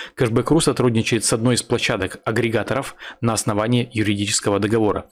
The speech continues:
Для регистрации укажите ваше настоящее имя, действующий основной e-mail и номер телефона. Нажмите кнопку «Регистрация», после этого вы попадёте в ваш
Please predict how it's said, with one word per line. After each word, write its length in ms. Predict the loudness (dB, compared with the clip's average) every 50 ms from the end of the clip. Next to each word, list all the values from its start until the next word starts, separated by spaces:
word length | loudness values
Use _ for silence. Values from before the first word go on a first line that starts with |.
| _ _ -18 -16 -16 -8 -4
Для 100 | -2 -2 0
регистрации 540 | 0 -2 -2 0 -2 -2 0 0 0 0
укажите 480 | 0 -2 -2 -2 0 2 2 0 2 0
ваше 240 | 0 0 0 -2 -2
настоящее 200 | -2 -2 -2 -2 -2 0 0 0 0 -2 -2
имя, 340 | 0 2 2 2 2 2 -2 -6 -14 -20 -12 _
действующий 880 | -4 0 0 0 0 0 2 2 2 4 2 2 0 0 -2 -2 -4 -4
основной 520 | -4 -6 -4 -2 -2 0 0 2 0 0
e-mail 460 | 0 0 0 2 2 2 2 2 0 -4 -8 -16 -14 -4 0
и 120 | 0 2
номер 380 | 2 2 2 2 2 2 0 0
телефона. 540 | -2 0 0 0 0 0 0 -2 -2 -4 -2
Нажмите 420 | -2 -2 0 0 0 0 0 -2
кнопку 520 | -2 -2 -4 -4 -2 -2 -2 -2 -2 -2 -6 -8 -8 -8 -8 -8 -8 -8 -6
«Регистрация», 580 | -4 -4 -4 -4 -4 -2 -2 -4 -2 -2 -2
после 300 | -2 -2 -4 -2 -2 -2
этого 180 | 0 0 -2 0
вы 140 | 0 0 0
попадёте 400 | 0 0 0 0 0 0 -2 -2
в 60 | -2
ваш 280 | -2 -2 -2 -4 -6